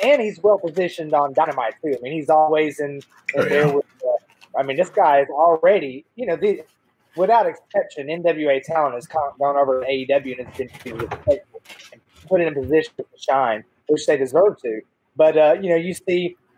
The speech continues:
Speaker 1: Ricky Starks jump on commentary during the, uh, the Bates, uh, Gracia match. And this Joker not only can work, he can talk, man. He's an entertaining talker. And that's the thing that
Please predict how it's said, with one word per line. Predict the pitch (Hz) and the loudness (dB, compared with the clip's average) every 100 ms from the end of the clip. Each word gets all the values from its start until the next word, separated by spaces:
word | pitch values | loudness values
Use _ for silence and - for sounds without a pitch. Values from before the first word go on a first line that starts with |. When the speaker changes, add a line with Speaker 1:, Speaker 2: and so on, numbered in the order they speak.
| 151 | -6
Speaker 1:
Ricky | 170 170 | -6 -6
Starks | - 202 202 - | -4 -2 -2 -4
jump | 180 180 | -4 0
on | 180 175 | 0 0
commentary | 190 247 180 175 165 | -2 -2 -2 -2 0
during | 151 165 160 | 2 0 2
the, | 156 | 4
uh, | 151 143 139 135 135 | 4 4 4 4 2
the | - - | -6 -4
Bates, | 180 170 - | -4 -4 0
uh, | 151 143 | 2 2
Gracia | 151 214 240 147 123 | 2 2 0 -4 -6
match. | 104 92 - - _ _ - | -8 -12 -18 -20 _ _ -10
And | 254 | -2
this | 440 - | -2 2
Joker | 269 262 269 | 2 2 2
not | 254 269 262 | 2 4 4
only | 254 247 | 2 0
can | 247 233 226 214 _ _ _ | 0 -2 -2 -8 _ _ _
work, | 151 269 277 - - | 0 2 4 0 -2
he | 320 330 | -4 -2
can | 285 | -4
talk, | - 277 254 185 | -2 0 0 -2
man. | 170 190 208 220 | -6 -4 -4 -4
He's | 269 254 | -4 -4
an | 220 - | -4 -4
entertaining | 254 254 247 233 233 | -2 -2 -2 -4 -2
talker. | 220 240 - 185 | -2 0 0 0
And | |
that's | 233 302 | 0 0
the | 196 | -2
thing | - 185 175 | -2 -2 0
that | 160 | -2